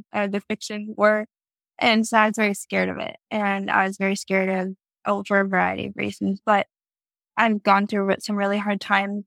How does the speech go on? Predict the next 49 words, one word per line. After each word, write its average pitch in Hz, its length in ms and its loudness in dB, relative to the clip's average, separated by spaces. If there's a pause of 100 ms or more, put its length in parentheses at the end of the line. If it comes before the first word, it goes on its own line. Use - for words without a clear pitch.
(140)
And 196 380 0
so 196 500 2
I 185 440 -2
kinda 202 200 0
have 196 220 0
to 226 80 2
go 226 140 2
now. 226 400 4
And 190 380 0 (440)
it's 208 180 -2
honestly 208 400 0
helped 190 260 -2
me 185 340 -6 (120)
a 196 120 -2
ton 190 500 -2
of 196 240 0
just 202 240 -4
kind 247 180 0
of 240 80 -4
thinking 269 360 2
about 190 280 4
those 185 200 -2
things. 185 460 -6
Sometimes 202 600 2
therapy 190 380 0
works 185 320 0
for 233 100 -4
a 247 60 4
lot 247 200 6
of 254 100 -8
people, 262 360 2
but - 200 -6
sometimes 196 520 -6
it - 100 -14
doesn't. 208 440 -4 (480)
And 208 220 -4
I 202 120 0
think 226 320 -4
my 202 140 0
biggest 196 460 -4
thing 202 160 0
is 190 180 0
that 185 220 4
is 185 180 -2
don't - 320 2
be 233 140 0
afraid 196 720 -2
to 226 60 -4
try 269 340 4